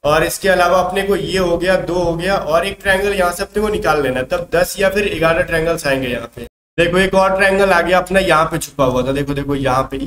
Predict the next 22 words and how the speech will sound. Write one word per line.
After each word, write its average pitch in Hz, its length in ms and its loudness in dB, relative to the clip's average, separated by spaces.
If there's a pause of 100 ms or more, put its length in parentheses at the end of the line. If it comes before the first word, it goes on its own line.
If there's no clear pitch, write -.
ई 156 40 -2
वाला 143 160 0
जो 135 160 0
triangle 131 380 0
हुआ 123 140 -2
है, 120 160 -2
ये 127 60 -2
वाला, 127 220 0 (100)
ई 139 40 -2
वाला 131 160 0
triangle 113 360 -6
हुआ 117 140 -8
है, 113 80 -6
ठीक 151 180 -10
है, 170 100 -2
Total 156 240 -4
मिला 151 200 -2
के 143 140 -6
एक 147 100 -10
और 139 180 2
मिल 127 140 -4
गया, - 200 -14